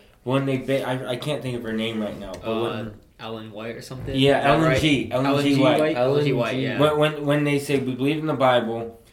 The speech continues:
Speaker 1: but she's the one who kinda spearheaded how we view
Speaker 2: The
Speaker 1: and believe in
Speaker 2: prophecies,
Speaker 1: prophecies and
Speaker 2: yeah.
Speaker 1: believe the Bible." You know, and then you have that where that, that's wrong. Then you have these denominations that have different belief systems.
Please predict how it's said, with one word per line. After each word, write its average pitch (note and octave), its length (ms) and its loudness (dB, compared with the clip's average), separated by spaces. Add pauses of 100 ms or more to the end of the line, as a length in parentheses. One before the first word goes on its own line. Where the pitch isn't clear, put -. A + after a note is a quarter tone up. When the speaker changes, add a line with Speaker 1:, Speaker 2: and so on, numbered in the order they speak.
(220)
Speaker 1:
but A#2 180 -4
she's C#3+ 300 0
the D3 60 0
one C#3 100 2
who C3+ 100 -2
kinda C3 220 0
spearheaded B2 840 0 (280)
how B2 360 0
we A#2+ 200 0
view A2 500 -2
Speaker 2:
The G#2+ 80 -8
Speaker 1:
and G#2+ 120 -4
believe A#2 600 -2
in A2 60 -12
Speaker 2:
prophecies, - 20 -12
Speaker 1:
prophecies A#2 500 -2
and G#2 100 -8
Speaker 2:
yeah. - 20 -4
Speaker 1:
believe A#2+ 200 2
the A2+ 60 -6
Bible." A2 520 0 (400)
You B2+ 180 -2
know, A#2 180 0
and C3+ 160 0
then D3 140 0
you D#3 80 2
have C#3+ 180 0
that C#3+ 180 2
where C3+ 120 2
that, C3+ 400 0
that's A#2 280 -4
wrong. D#3 380 -2 (580)
Then C3 180 0
you D#3 100 0
have C#3+ 160 2
these B2+ 160 -2
denominations B2+ 500 0
that A#2 120 -2
have G#2+ 100 -6
different A#2 280 -4
belief B2 320 0
systems. G#2+ 560 -8